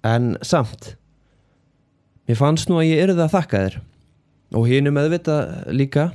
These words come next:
fyrir landsliðsstöðuna.“ „Landsliðsstöðuna?“ Ég næstum stamaði þessu upp. „Nú ertu kannski ekki búin að frétta það,“ sagði hann alvarlega.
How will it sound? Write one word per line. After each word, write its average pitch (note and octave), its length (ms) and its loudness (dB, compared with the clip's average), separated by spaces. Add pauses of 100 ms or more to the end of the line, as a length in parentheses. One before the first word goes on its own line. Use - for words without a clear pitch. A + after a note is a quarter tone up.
(280)
fyrir C3 200 2
landsliðsstöðuna.“ D#3+ 880 0 (1400)
„Landsliðsstöðuna?“ E3+ 1300 0 (1080)
Ég A2+ 120 2
næstum B2 400 0
stamaði D3+ 600 0
þessu B2+ 280 2
upp. - 160 -12 (1400)
„Nú B2 180 4
ertu D3 200 0
kannski D#3 260 0
ekki D3+ 120 2
búin D#3 140 2
að D3 120 2
frétta F3+ 260 0
það,“ G2+ 140 -2 (400)
sagði A#2+ 300 0
hann C#3 100 2
alvarlega. A2 440 0